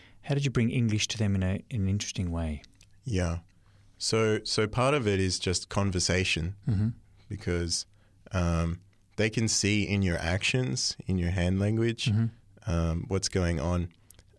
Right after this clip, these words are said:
Speaker 2: Um, for example, if we're learning animal vocabulary,
Speaker 1: Mm-hmm.
Speaker 2: you might use your ears to, to demonstrate a donkey with, like,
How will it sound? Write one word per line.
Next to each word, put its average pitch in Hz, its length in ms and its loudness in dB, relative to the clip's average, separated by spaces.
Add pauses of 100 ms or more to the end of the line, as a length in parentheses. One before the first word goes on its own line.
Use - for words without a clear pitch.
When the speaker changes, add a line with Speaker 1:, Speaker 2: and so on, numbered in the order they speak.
Speaker 2:
Um, 85 340 0
for 104 180 0
example, 98 600 2
if 98 200 -4
we're 95 120 4
learning 98 340 2
animal 104 320 2
vocabulary, 101 920 2 (220)
Speaker 1:
Mm-hmm. 110 220 0
Speaker 2:
you 107 80 2
might 104 220 2
use 104 260 2
your 95 200 2
ears 95 520 2
to, 90 640 0
to 104 140 -2
demonstrate 92 560 0
a 87 60 0
donkey 85 440 -2
with, 90 200 -4
like, 85 340 -2